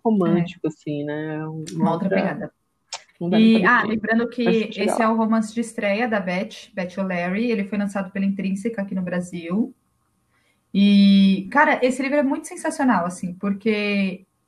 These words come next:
Speaker 2: primeiro, porque os dois, eu achei os dois protagonistas super bem construídos, a Tiff e o Leon. É,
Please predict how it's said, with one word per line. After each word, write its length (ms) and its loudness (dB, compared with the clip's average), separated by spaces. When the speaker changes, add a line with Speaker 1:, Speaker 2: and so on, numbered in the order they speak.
Speaker 2:
primeiro, 420 2
porque 240 -2
os 120 4
dois, 280 0
eu 160 -4
achei 240 -2
os 120 -4
dois 260 -2
protagonistas 640 -4
super 340 -6
bem 160 2
construídos, 720 0
a 80 2
Tiff 300 -12
e 40 -2
o 20 -2
Leon. 440 -2
É, 800 4